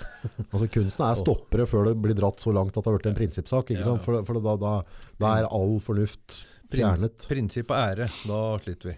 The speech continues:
Speaker 2: Da er vi virkelig ute å sykle, altså.
Speaker 1: Mm.
Speaker 2: Så det, det er jo det som jeg tenkte kanskje skilte en,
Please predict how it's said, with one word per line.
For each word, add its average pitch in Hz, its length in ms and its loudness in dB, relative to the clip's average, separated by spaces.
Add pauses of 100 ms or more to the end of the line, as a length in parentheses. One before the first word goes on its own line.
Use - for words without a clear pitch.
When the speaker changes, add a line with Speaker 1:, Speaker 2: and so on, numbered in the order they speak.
(300)
Speaker 2:
Da 101 100 0 (120)
er 95 120 -2
vi 104 120 -2 (180)
virkelig 98 420 -6
ute 85 140 -10
å - 20 -6
sykle, 82 300 -10
altså. - 220 -14
Speaker 1:
Mm. 85 320 -2 (1040)
Speaker 2:
Så 98 140 -8
det, 92 160 -4 (1000)
det 117 100 0
er 127 80 2
jo 147 140 2
det 107 160 0 (100)
som 120 140 -4
jeg 113 100 -4
tenkte 104 320 -6
kanskje 107 240 -4
skilte 104 680 -6
en, 107 240 -2